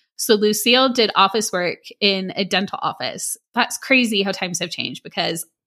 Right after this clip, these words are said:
I love being a working mom and being able to be an educator. So I'm glad that has changed, so, so many of us can be working moms. However, tragedy struck in nineteen fifty-five when her husband unexpectedly passed away from a heart attack at the age of thirty-five.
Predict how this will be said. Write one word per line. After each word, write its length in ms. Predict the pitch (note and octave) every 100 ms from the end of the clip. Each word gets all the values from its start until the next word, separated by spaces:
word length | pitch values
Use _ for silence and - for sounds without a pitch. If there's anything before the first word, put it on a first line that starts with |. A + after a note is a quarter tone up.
| F#3+
I 80 |
love 200 | G#3 F#3+
being 180 | F3+ F3+
a 40 | F#3
working 260 | E3+ F#3+
mom 280 | F3 D#3 D#3+
and 440 | F3 F3 E3 E3+ - G3+
being 220 | G#3 G3+
able 180 | G3 F#3+
to 80 | G3
be 140 | F3+
an 80 | F3
educator. 500 | F#3+ G3+ - D#3 D3
So 280 | - F3 E3+
I'm 180 | G3
glad 260 | G3 C4 C#4+
that 140 | C4+
has 160 | C#4 B3
changed, 360 | D4 C4 G#3 G#3
so, 360 | G3 F#3 F3+ _
so 160 | - A3
many 200 | G#3 G#3
of 60 |
us 200 | F#3 F3
can 120 | - F#3
be 120 | F3
working 240 | F3 F#3
moms. 360 | F3 C#3+ E3+ - _ _ _ _ _ _
However, 600 | - B3+ C4+ G#3 F3 F#3 -
tragedy 580 | - C4 C#4+ D4+ D4 C#4+
struck 400 | - A#3 A#3 B3
in 280 | A#3+ B3
nineteen 360 | A#3 G#3 - G#3+
fifty-five 600 | G3+ G3 G3 E3+ E3+ E3+
when 140 | G#3 A3+
her 140 | C4
husband 500 | A#3+ G3+ - G3+ G3
unexpectedly 800 | - A#3 A#3+ - - - G#3+ G#3
passed 420 | - F3+ F#3 -
away 300 | G#3 F3+ F3+
from 180 | F3 F#3+
a 60 | E3+
heart 160 | E3+
attack 400 | F3+ - F3 - G3+
at 100 | G#3
the 160 | F#3+
age 200 | G3 F3
of 100 | F3+
thirty-five. 720 | F3+ F#3 F3 - F#2 B2+ G#3+